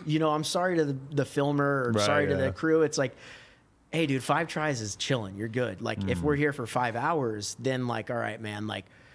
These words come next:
Speaker 1: maybe we can come back tomorrow," kind of thing, you know? So,
Speaker 2: Right.
Speaker 1: but I think once you get to the level, most people anyways, where you're on trips and you're filming, you are,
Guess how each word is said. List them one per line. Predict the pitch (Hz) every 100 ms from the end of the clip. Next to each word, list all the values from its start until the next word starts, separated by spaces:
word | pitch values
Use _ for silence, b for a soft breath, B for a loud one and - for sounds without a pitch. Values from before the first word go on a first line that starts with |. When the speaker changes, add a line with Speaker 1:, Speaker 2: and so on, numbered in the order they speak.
| B B -
Speaker 1:
maybe | 135 139 139 127
we | 131 131
can | 123
come | 127
back | 120 107 -
tomorrow," | 104 101 101 -
kind | - 98 104
of | 110
thing, | 110 110
you | 107
know? | 104 107
So, | 117 117 110 107
Speaker 2:
Right. | 92 85 82 B
Speaker 1:
but | 165
I | 208
think | 202 294
once | 269 214
you | 151
get | 151
to | 151
the | 127 110
level, | 107 101 123 120 127 - - _ _ _ - 123
most | 113 117 -
people | 127 131
anyways, | 135 139 139 151 123
where | 107
you're | 101 95 101
on | 107 120
trips | - 139 -
and | 107
you're | 98
filming, | 101 110 113 131 156 165 b b b b b -
you | 117 131 139 135
are, | 117 120 117 113 104